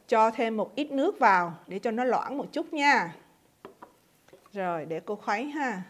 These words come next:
Cô khuấy cho nó loãng. Rồi, để cô để qua đây. Bây giờ các con bắt đầu chưa? Đây, cô có. Đây là cái giá để vẽ của mình. Bây giờ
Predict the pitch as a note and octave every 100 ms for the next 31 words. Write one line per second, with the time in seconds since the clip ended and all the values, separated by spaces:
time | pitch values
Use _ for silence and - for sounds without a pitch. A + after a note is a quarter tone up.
0 | _ _ _ _ _ _ _ _ - -
1 | A3 G#3+ G#3+ A3+ B3 G#3+ A3+ B3 - -
2 | D4 - _ _ _ _ _ _ _ _
3 | _ _ _ _ _ _ _ _ _ _
4 | _ _ _ _ _ _ _ _ _ _
5 | _ _ _ _ - - - F#3+ E3+ D#3+
6 | - F3+ - - F#3+ F3 D#3 - _ _
7 | _ _ _ _ - _ C4 B3 B3 A3+
8 | A3 C#4+ - C4+ C4 B3+ F4 D4 A#3 A#3
9 | C#4+ C#4 G3 - G#3+ A3+ A3 G#3 F#3 E3+
10 | G#3 G3+ G#3 G3+ A#3 G4+ F4 A3+ G#3+ G3+
11 | G3 G#3+ A#3+ A3+ A3+ C4 D#4+ A3+ B3 E3
12 | - A3+ C#4 A#3 G3+ F3+ - - - A3
13 | A#3 A3